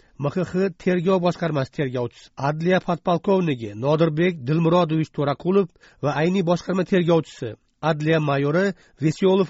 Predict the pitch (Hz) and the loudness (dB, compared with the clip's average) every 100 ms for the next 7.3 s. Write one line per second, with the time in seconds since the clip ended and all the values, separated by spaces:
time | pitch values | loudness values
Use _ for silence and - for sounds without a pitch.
0 | 160 170 - 170 160 156 151 - 165 180 | -2 -4 -2 -2 -2 -2 -2 0 -2 0
1 | 190 190 - 180 - 156 175 - 117 104 | 0 -2 -4 -10 -4 -4 -4 -8 -6 -6
2 | - 151 156 160 131 85 _ _ 131 151 | -4 -4 -2 -4 -6 -10 _ _ -6 -6
3 | - - 185 180 _ _ 151 156 151 151 | -4 0 0 -2 _ _ -2 0 0 -4
4 | - 160 - 175 - 170 196 - 165 156 | -6 -6 -6 -8 -2 0 0 0 0 -2
5 | 156 165 175 175 170 147 147 156 147 147 | -2 0 0 0 -2 0 0 0 0 -2
6 | 147 - 156 160 175 - - 123 123 110 | -4 -4 -2 -2 -4 -6 -8 -6 -6 -6
7 | 117 101 | -8 -8